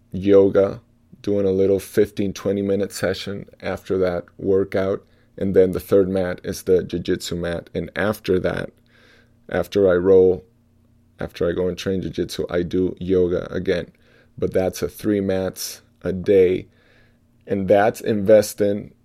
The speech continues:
around one and a half, three, almost four hours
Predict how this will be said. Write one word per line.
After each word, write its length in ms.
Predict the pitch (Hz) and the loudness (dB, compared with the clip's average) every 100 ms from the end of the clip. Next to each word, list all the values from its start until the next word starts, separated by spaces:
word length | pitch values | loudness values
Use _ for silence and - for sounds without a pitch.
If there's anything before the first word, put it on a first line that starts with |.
| - | -2
around 840 | 98 98 95 95 95 92 92 - - _ _ _ _ _ _ - | 2 2 0 -2 -4 -4 -8 -12 -20 _ _ _ _ _ _ -14
one 1500 | 98 101 107 110 107 107 107 107 104 107 104 104 107 110 - _ _ | -4 0 0 0 0 0 0 -2 -2 -4 -6 -8 -12 -16 -20 _ _
and 120 | 101 | -20
a 80 | 104 101 98 98 | -16 -14 -12 -12
half, 100 | 101 | -16
three, 600 | _ - _ 107 104 101 - _ - | _ -20 _ -4 -4 -4 -10 _ 0
almost 640 | 117 117 120 120 - - _ | 2 4 2 0 -6 -20 _
four 380 | - - 117 107 | -20 2 6 6
hours 600 | 95 - - - - - | 6 0 -4 -8 -16 -20